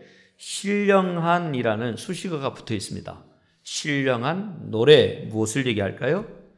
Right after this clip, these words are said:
노래긴 노래인데, 자, 그저 자신의 흥에 겨워 부르는 아무런 노래가 아니라, 아니라 하나님을 높이고 하나님께 영광을 돌리고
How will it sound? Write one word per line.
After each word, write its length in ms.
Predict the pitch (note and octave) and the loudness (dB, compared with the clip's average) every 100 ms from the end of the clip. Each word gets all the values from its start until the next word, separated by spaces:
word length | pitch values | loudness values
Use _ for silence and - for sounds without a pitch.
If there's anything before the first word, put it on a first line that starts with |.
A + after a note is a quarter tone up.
| _ - - - | _ -20 -18 -4
노래긴 760 | A#2 C3+ D#3 A3+ G#3+ A#3+ F#3+ | 6 10 12 10 8 4 4
노래인데, 840 | C3 C#3 D#3 E3+ E3+ G#3+ A3+ - - | 6 6 6 4 6 6 6 0 -6
자, 260 | C#3 B2 | -2 -2
그저 420 | - E3+ G3+ - | 0 2 2 0
자신의 480 | - B2+ A#2 D3 D3 | 0 0 0 0 0
흥에 440 | D3 A#3 A#3 A3+ A3 | 0 -2 2 2 4
겨워 720 | D#3+ E3 A3 B3+ - - - | 4 6 6 4 -6 -16 -14
부르는 560 | - D3 D#3+ F#3 A3 - | 0 2 4 2 0 -2
아무런 840 | A2 A2+ A#2 A#2+ B2+ C#3 G3+ G#3 G#2+ | -2 2 4 2 2 2 0 -2 -2
노래가 360 | G#2 G#2+ C#3 | 0 0 -2
아니라, 640 | G#2+ B2 D3 F#2+ - - - _ _ _ - | -2 4 4 4 -6 -18 -20 _ _ _ -14
아니라 480 | E2+ - F2+ C3+ - - - - - - | -10 -8 -8 -10 -16 -20 -20 -20 -20 -18
하나님을 800 | - - F#3+ G3 G3 G3+ G3 G3 | -8 2 6 8 8 8 10 10
높이고 840 | G3 G3 G3 G3 G#3 A#3+ - - - | 8 6 2 8 10 10 6 -8 -12
하나님께 640 | - F3 F#3 G3 F#3+ G3+ | 2 4 6 4 4 8
영광을 440 | G3 G3+ G3+ G3+ G3 | 8 10 8 8 8
돌리고 540 | G#3 G3+ G3+ A#3+ | 8 8 10 10